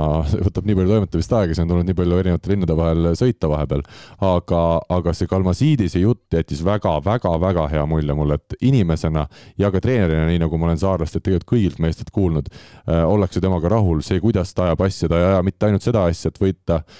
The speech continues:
karikaid võistkonnaga, vaid ka seda, et Saaremaal hakkaksid näiteks noortetöö rohkem käima. Ta on seda ise nagu ajanud seal Kuressaares ka, et me välismaalaste puhul selliseid asju tihtipeale ei näe, aga tema kuidagi vaatab laiemat pilti ja,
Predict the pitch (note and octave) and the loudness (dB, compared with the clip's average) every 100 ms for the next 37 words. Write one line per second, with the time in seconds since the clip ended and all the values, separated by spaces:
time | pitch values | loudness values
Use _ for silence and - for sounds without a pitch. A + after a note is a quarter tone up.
0 | - - D3 B2+ - F2+ F#2+ F#2+ - - | -20 -4 -2 0 -2 0 2 0 -4 -4
1 | F2 E2 E2 D#2+ E2+ - F2 A2 F#2 E2 | 0 0 0 0 0 -2 -2 0 2 0
2 | - G2 F#2 E2+ E2 D#2 E2 E2 F2+ F2 | 0 0 2 2 0 -2 -4 -2 -2 -2
3 | - - A2 A2 F#2+ F#2+ F#2 G#2 - F2+ | -4 0 -2 0 0 2 2 0 -2 -4
4 | F#2 G2 F2 E2+ - - _ F#2 F#2 F#2 | 0 2 2 0 -4 -16 _ -4 0 0
5 | F#2 F2+ C3 G#2+ E2+ F2 F#2 A2 F2+ E2 | 2 2 0 0 0 0 2 2 2 0
6 | - F2 E2+ E2+ E2+ D#2+ G#2 F#2+ - E2 | -2 -2 0 2 0 0 0 -2 -2 -4
7 | D#2+ B2 F#2+ F2 F2 E2 - - - A#2 | -2 0 0 0 -2 -4 -8 -20 -6 -2
8 | D3 F2+ A#2+ G#2+ E2 - F#2 E2+ E2 E2 | 0 2 2 2 0 -2 0 2 2 2
9 | D#2+ E2 G#2+ E2+ E2+ F2+ - F2 D#2+ E2 | 2 2 2 2 0 -2 -2 0 2 0
10 | F#2+ - D#2 E2 D#2+ E2 E2 - F2+ F2 | -2 -2 -2 0 2 2 0 0 0 0
11 | A2+ B2+ F2 D2 - - _ D#2+ D#2+ E2 | 0 0 0 -2 -8 -20 _ -4 -2 0
12 | G2 E2+ E2+ E2 E2+ F2+ - E2 G2 E2+ | 0 0 0 0 0 0 -2 0 0 2
13 | D#2+ - F2+ - D#2+ | 0 -2 -4 -2 -2